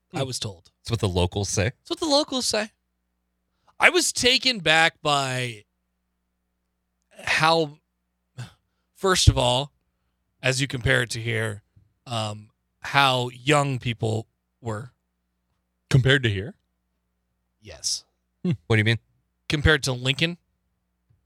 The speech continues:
Speaker 3: You view Lincoln as an old city.
Speaker 1: I do. Yeah, I, I mean, I, it's not even, yeah, it's not even a question, yeah. Everyone I see is old,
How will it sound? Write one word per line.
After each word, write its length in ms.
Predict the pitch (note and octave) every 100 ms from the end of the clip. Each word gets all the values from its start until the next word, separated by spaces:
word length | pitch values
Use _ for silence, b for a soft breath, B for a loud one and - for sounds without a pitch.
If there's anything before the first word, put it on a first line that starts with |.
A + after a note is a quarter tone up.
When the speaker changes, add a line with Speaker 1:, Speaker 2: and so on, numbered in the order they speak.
| _ _ _ _
Speaker 3:
You 180 | D#3 B3+
view 280 | F4+ G#4+ D#4+
Lincoln 280 | B3+ A#3+ A#3+
as 160 | G#3+ F#3
an 80 |
old 280 | D3+ E3 E3+
city. 360 | - F3+ A2 F2
Speaker 1:
I 80 | C3
do. 320 | A#2+ A#2+ G2 - _ _ _ _ _ _ _ _
Yeah, 380 | F2+ A2+ G#2+ B2
I, 60 | C3
I 40 |
mean, 160 | C3+ C3+
I, 200 | C3 C3+ -
it's 160 | B2+
not 120 | C#3
even, 220 | A#2+ A2+ A2
yeah, 200 | A#2 A2
it's 120 | -
not 60 | B2
even 120 | A2
a 20 | G2
question, 400 | - G#2 - F#2+
yeah. 80 | G#2 _ _ _ _ _ C#3+
Everyone 340 | E3 F3 E3
I 60 | C#3
see 200 | - C#3
is 120 | A#2
old, 260 | A2+ A2